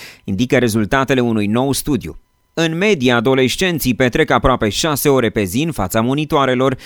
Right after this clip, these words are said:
potrivit datelor cercetătorilor de la Universitatea din Western Ontario. Unii stau chiar mai mult în fața ecranelor dispozitivelor lor electronice, chiar și treisprezece ore pe zi. Potrivit pediatrilor,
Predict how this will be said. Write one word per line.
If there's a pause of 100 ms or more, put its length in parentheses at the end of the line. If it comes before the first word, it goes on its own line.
(220)
potrivit
datelor
cercetătorilor
de
la
Universitatea
din
Western
Ontario. (680)
Unii
stau
chiar
mai
mult
în
fața
ecranelor
dispozitivelor
lor
electronice, (120)
chiar
și
treisprezece
ore
pe
zi. (640)
Potrivit
pediatrilor,